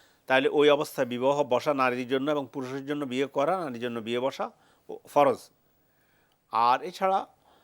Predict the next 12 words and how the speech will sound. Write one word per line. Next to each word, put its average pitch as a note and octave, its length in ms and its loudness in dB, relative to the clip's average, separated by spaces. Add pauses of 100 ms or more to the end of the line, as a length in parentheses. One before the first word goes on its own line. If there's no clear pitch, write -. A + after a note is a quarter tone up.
(160)
যদি C#3 380 0
মানে C3 200 -2
দৈন্যতা C3+ 400 0
থাকে, B2+ 220 -2
অর্থনৈতিক C3 540 -4
অভাব A#2+ 180 2
অনটন A#2+ 320 -2
থাকে A2+ 380 -2
বা A2 160 -2
কোনো A2+ 220 -10
সমস্যা B2+ 400 -6
থাকে A#2+ 400 -6